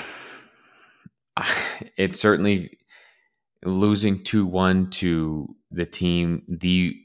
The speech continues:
objectively worst team in M L S, who has, you know what, I'm gonna pull it up real quick, who has lost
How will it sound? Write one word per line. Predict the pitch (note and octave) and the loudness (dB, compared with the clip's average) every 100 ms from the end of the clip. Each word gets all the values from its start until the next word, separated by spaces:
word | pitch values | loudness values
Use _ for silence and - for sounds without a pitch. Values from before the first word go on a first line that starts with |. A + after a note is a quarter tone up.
| _ | _
objectively | E2+ D2+ D2+ F2 E2+ - F2 E2+ D#2 | -6 -6 -4 2 2 2 -4 -2 -4
worst | C#2 E2 E2+ - | -2 -2 -2 -4
team | - E2+ E2 E2+ | -6 -4 -2 -4
in | E2 D2+ | -6 -6
M | D2+ | -6
L | C#2+ C#2+ | -6 -4
S, | D#2+ - - _ _ _ _ _ | -6 -6 -12 _ _ _ _ _
who | - E2 | -4 -2
has, | D2+ D#2 D2+ D2 D2 C2 - | -2 -2 0 -2 -4 -8 -10
you | E2 | -6
know | D#2+ | -4
what, | - | -2
I'm | F2 | -2
gonna | E2 | -4
pull | - D#2+ | -4 -6
it | D2+ | -4
up | D#2 | -6
real | D#2+ | -8
quick, | D2+ - D2+ - _ _ _ _ | -8 -8 -8 -10 _ _ _ _
who | - F#2 | -10 -2
has | F2+ D2+ | 0 0
lost | D2 D2+ D#2+ E2+ - | -2 -2 -2 -2 -6